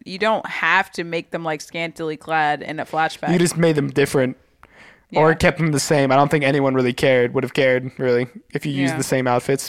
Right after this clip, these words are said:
Speaker 2: Saves you money.
Speaker 1: No.
Speaker 2: Warner Brothers, really bad about saving money.
Speaker 1: Yeah, they'll spend a shit ton of money on a movie.
Speaker 2: Or costumes, even. Um, that was weird, and we do understand that Zack Snyder isn't the big, or he's now dropped off the film, and now,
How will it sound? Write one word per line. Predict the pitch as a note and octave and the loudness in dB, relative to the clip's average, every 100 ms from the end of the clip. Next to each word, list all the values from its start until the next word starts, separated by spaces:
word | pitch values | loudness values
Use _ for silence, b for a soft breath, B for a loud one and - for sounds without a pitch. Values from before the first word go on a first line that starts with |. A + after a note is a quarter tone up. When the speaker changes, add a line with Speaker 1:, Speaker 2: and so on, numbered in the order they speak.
| - | -2
Speaker 2:
Saves | F3 E3 | 0 0
you | D3 | 0
money. | C#3+ C#3+ | 0 0
Speaker 1:
No. | C3+ E3+ | -4 -4
Speaker 2:
Warner | D3+ D#3+ | -2 0
Brothers, | D3+ C#3 C3+ - | 2 2 0 -2
really | E3 | -4
bad | C#3+ C#3+ | 0 0
about | B2 A#2 | 0 -4
saving | - B2+ A#2 | -4 -6 -4
money. | A#2+ B2 - _ _ _ - | -6 -6 -10 _ _ _ -10
Speaker 1:
Yeah, | F#3+ F#3+ | -6 -6
they'll | A3+ | -6
spend | - A3 C#3+ | -6 -6 -6
a | |
shit | - F3+ F3 | -8 -10 -10
ton | E3+ | -12
of | D#3 | -10
money | D#3 D#3 | -10 -10
on | D3+ | -12
a | D3+ | -12
movie. | D#3 D3+ D#3 E3+ _ - | -12 -12 -14 -16 _ -6
Speaker 2:
Or | D3 | -6
costumes, | - A#2+ - C#3 C3 C3 | -2 -4 -4 -6 -4 -2
even. | B2 A#2+ B2 - B B B B B B _ | -2 -4 -8 -10 B B B B B B _
Um, | D3+ E3+ F3 E3+ E3+ - | 2 4 4 2 0 0
that | G3 C4 | 2 4
was | C4+ G3+ | 4 4
weird, | B3 B3 | 4 4
and | G3+ | 4
we | G#3 | 4
do | A3+ | 4
understand | B3 G#3 - G3 | 4 2 2 2
that | E3+ D3+ | 2 2
Zack | D#3+ D#3 | 2 2
Snyder | E3+ D3 D3+ | 2 2 2
isn't | C#3+ D3 D#3+ C#3 | 2 0 -2 -4
the | C#3+ | -4
big, | C3+ C#3+ C#3 | 0 0 2
or | D3 C#3+ B2 - | 2 2 0 -2
he's | E3 D3+ C3 | -2 -2 -2
now | C#3 C#3 | 0 2
dropped | C3+ C#3 C#3 | 2 2 2
off | C3 C3+ C#3 | 2 0 0
the | D3 | -4
film, | - C#3+ C#3+ | -2 0 0
and | C3+ | 0
now, | C3+ C3+ C3 | 0 2 2